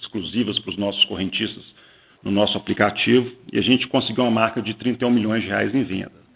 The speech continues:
E como é que a gente conseguiu isso? Primeiro, a gente usou a força da nossa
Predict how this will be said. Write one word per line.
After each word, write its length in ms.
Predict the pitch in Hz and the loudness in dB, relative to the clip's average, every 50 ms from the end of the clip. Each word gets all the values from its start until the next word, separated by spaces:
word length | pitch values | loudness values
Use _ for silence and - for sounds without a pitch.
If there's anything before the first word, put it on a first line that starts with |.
| _ _ _ _ _ _ - | _ _ _ _ _ _ -20
E 40 | - | -20
como 160 | - - - | -10 -4 -2
é 60 | 208 | -2
que 100 | 208 - | 0 0
a 20 | 180 | 0
gente 200 | 185 190 190 190 | 0 -2 -2 -2
conseguiu 400 | - 156 147 - 151 139 139 107 | -2 -2 -2 -2 0 2 2 2
isso? 180 | 95 85 - | 2 0 -2
Primeiro, 320 | - - 151 151 170 185 202 | -2 0 2 2 4 4 2
a 40 | 180 | 2
gente 260 | 160 185 175 - 147 | 2 0 -2 -2 -2
usou 160 | 107 110 135 | 0 2 2
a 140 | 123 123 - | 2 2 0
força 380 | - 135 147 160 151 - 143 123 | -2 -2 -2 -2 -2 -2 -4 -2
da 180 | 113 117 110 | 0 0 0
nossa 480 | 107 110 107 104 - - 104 101 101 - | 0 -2 -4 -4 -6 -4 -4 -4 -4 -6